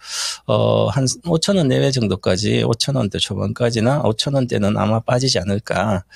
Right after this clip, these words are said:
그렇게 보면 만약에 실적은 좋아지고 있으니까, 어, 십 프로 밖에 안 되니까 오천 원 정도 이하 왔을, 온다면 그때까지 내려간 다음에 그때 비중 십 프로 더 사서 단가 낮춰서 빠져나오시면 좋을 것 같고요.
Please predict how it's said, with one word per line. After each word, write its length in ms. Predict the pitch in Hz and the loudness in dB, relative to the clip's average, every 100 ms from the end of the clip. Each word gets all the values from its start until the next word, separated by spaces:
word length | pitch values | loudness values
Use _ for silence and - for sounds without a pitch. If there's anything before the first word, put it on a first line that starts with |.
| - - - - - | -12 -8 -8 -8 -8
그렇게 320 | - 147 - | -2 0 0
보면 560 | 107 120 98 107 156 170 - _ _ _ - | 2 4 4 4 2 0 -6 _ _ _ 0
만약에 460 | 147 185 185 151 | 2 4 4 2
실적은 420 | 113 208 202 233 | 2 0 0 0
좋아지고 400 | 151 170 170 170 | 4 2 2 0
있으니까, 720 | 110 - 139 107 113 131 165 151 | 0 0 -2 -2 0 2 0 -4
어, 360 | 101 101 - 120 | -8 -8 -10 -6
십 180 | - 160 | -6 0
프로 140 | 196 | 2
밖에 220 | 160 - | 2 2
안 140 | - 95 | 0 0
되니까 420 | 123 123 107 120 | 0 0 0 0
오천 360 | 135 160 - 208 | 2 0 2 2
원 100 | 170 | 2
정도 180 | 123 | 2
이하 160 | 143 160 | 4 4
왔을, 300 | 110 117 147 135 - - | 6 4 0 -6 -10 -4
온다면 720 | 131 143 151 120 113 175 - _ _ _ _ _ | 0 4 4 4 2 0 -4 _ _ _ _ _
그때까지 460 | - - - 120 104 | -14 -10 -6 -6 -4
내려간 380 | 117 127 110 113 | -2 -2 -2 0
다음에 240 | 113 104 | 0 -2
그때 220 | 113 - | -4 -6
비중 280 | 98 117 123 | -6 -4 -2
십 180 | 110 - | -4 -4
프로 160 | - 101 | -6 -4
더 100 | 92 | -4
사서 600 | - - 110 95 135 135 | -4 -2 2 2 2 0
단가 300 | - 120 101 | -2 -2 -2
낮춰서 460 | 87 - 110 - 98 | -2 -4 -4 -6 -6
빠져나오시면 680 | - 104 101 92 98 98 | -4 -2 -2 -2 -2 -2
좋을 200 | 85 95 | -4 -6
것 100 | 92 - | -6 -8
같고요. 340 | - 107 135 | -4 0 0